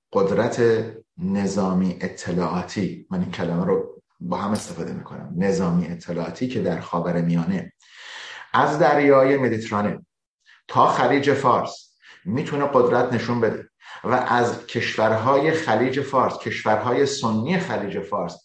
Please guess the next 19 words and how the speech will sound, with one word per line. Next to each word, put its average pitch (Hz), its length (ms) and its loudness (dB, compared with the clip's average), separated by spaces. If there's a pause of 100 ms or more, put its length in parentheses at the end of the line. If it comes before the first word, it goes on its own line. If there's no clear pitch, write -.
(120)
دفاع 110 320 0
بکنه 110 540 -2 (120)
اسرائیل. 78 560 -4 (160)
خب 95 180 0
کشور 90 280 -2
اتمی 85 360 0
هم - 100 -2
هست. - 420 -18 (3000)
این 208 200 6
نشست 156 640 0 (1900)
در 95 180 -2
واقع 98 280 -2
در 95 280 0
پشت - 240 -6
زمینهٔ 95 600 -2
چندین 92 440 -4
مسئله 90 560 -6
اتفاق 82 420 -12
افتاد. - 260 -20